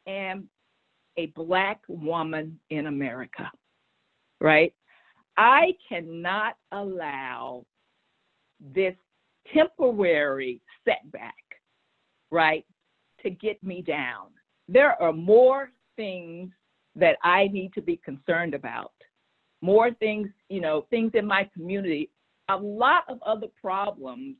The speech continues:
being a woman, being a person of color in, in, in this world than, than getting layered. And so I put that anger behind me. I said, "I'm gonna move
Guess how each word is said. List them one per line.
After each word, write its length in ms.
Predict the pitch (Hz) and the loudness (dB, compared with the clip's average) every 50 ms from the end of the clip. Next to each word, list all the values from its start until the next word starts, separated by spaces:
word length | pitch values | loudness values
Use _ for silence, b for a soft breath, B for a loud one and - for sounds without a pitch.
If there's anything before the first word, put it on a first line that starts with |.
| _ _ _ _ _ _ _ _ _ - | _ _ _ _ _ _ _ _ _ 0
being 220 | 156 196 202 202 196 | 2 2 2 4 2
a 80 | 175 | 2
woman, 640 | 165 165 185 185 185 190 196 202 214 208 208 214 202 | 2 4 4 4 4 4 2 -2 -4 -4 -6 -6 -6
being 280 | 170 180 175 175 170 | -6 -6 -6 -6 -8
a 160 | 165 - _ | -10 -10 _
person 240 | - 190 185 - 180 | -10 -10 -8 -8 -10
of 100 | 156 - | -14 -12
color 500 | _ - 180 170 170 180 175 180 196 202 - _ _ _ _ _ _ _ _ _ - | _ -4 -2 0 0 2 0 0 0 -2 -8 _ _ _ _ _ _ _ _ _ -2
in, 400 | 185 180 175 175 175 175 170 - _ _ - | -2 0 0 -2 -4 -8 -12 -16 _ _ -6
in, 300 | 180 180 170 165 170 - _ | -6 -4 -4 -6 -8 -12 _
in 240 | - 170 175 175 175 | -8 -6 -6 -4 -4
this 140 | 170 170 170 - 175 | -4 -4 -6 -6 -4
world 520 | 147 165 160 160 160 156 156 160 160 147 - - | 2 4 4 4 4 4 2 2 0 -2 -4 -2
than, 300 | 170 160 160 147 151 147 - - 156 147 - | 0 2 2 2 0 -2 -4 -4 -4 -2 0
than 200 | 160 147 151 156 | 0 0 0 0
getting 220 | 147 143 139 143 139 | -2 -4 -4 -4 -2
layered. 420 | 139 143 139 131 113 123 127 - _ _ | -2 0 0 -2 -2 -6 -8 -10 _ _
And 140 | 170 165 165 - - | -10 -8 -8 -4 0
so 320 | 185 170 165 160 156 160 - - | 2 4 4 6 4 4 2 2
I 100 | 170 - - | 0 -2 -2
put 160 | - - 294 - | -2 -4 -2 0
that 180 | - 180 165 - _ - | 0 -2 -2 -2 _ -6
anger 340 | 196 202 202 196 190 185 | -4 -4 -4 -2 -4 -4
behind 680 | 180 - 156 151 - - 233 240 233 240 233 220 226 208 | -4 -6 -10 -12 -6 -2 0 0 0 0 -2 -4 -6 -6
me. 340 | 220 208 202 208 202 208 b b b b b b - | -8 -6 -6 -6 -6 -8 b b b b b b -2
I 160 | 165 160 160 | -2 -2 0
said, 140 | - 196 170 | 0 0 2
"I'm 120 | 170 175 160 | 2 0 -2
gonna 160 | 160 151 156 | -4 -4 -4
move 220 | 151 147 139 139 | -6 -8 -10 -12